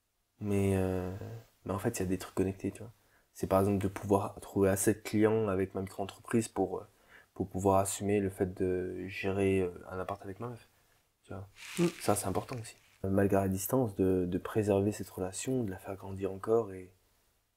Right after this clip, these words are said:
Speaker 1: et de faire en sorte qu'on habite ensemble. Tu entreprends de construire une vie à deux.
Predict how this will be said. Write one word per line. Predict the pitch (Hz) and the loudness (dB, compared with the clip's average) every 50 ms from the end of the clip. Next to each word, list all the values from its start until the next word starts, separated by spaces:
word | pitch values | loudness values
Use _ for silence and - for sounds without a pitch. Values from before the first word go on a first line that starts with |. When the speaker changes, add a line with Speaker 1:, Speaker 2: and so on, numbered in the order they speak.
| _ _ _ _ - - | _ _ _ _ -10 -4
Speaker 1:
et | 90 92 | -2 -2
de | 92 95 | 0 -2
faire | 92 - - - 101 101 | -4 -2 0 0 0 0
en | 98 | 0
sorte | 95 - 110 104 - | -2 -2 -2 -2 -2
qu'on | - - | -4 -6
habite | - - 101 104 | -4 -4 -4 -4
ensemble. | 101 95 - - - - - - - _ _ _ _ _ _ _ _ - | -6 -6 -6 -8 -10 -12 -14 -20 -20 _ _ _ _ _ _ _ _ -18
Tu | - - 107 | -4 0 2
entreprends | 104 104 - - 107 - - 127 | 2 4 4 2 2 4 4 4
de | 110 | 4
construire | 104 - 107 98 - - - 110 104 | 2 2 0 -2 -2 -2 -4 -2 -2
une | 101 | -2
vie | 92 101 98 | -2 -2 -2
à | 95 92 | -2 -4
deux. | 95 - - - | -4 -8 -10 -12